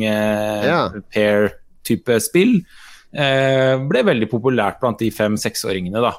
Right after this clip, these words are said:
Speaker 1: hvor de skulle liksom prøve å finne to like Mario-kort, og to, og der er det to Bowser, og, ikke sant?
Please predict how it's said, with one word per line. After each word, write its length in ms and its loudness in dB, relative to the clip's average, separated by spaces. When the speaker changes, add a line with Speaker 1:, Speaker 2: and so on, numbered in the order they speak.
Speaker 1:
hvor 100 -2
de 80 0
skulle 320 -2
liksom 240 -2
prøve 160 0
å 80 -4
finne 180 -2
to 220 -2
like 240 -2
Mario-kort, 720 -4
og 160 -2
to, 240 -2
og 240 -2
der 160 0
er 300 2
det 140 -2
to 340 -2
Bowser, 520 -4
og, 220 -2
ikke 80 -10
sant? 320 -2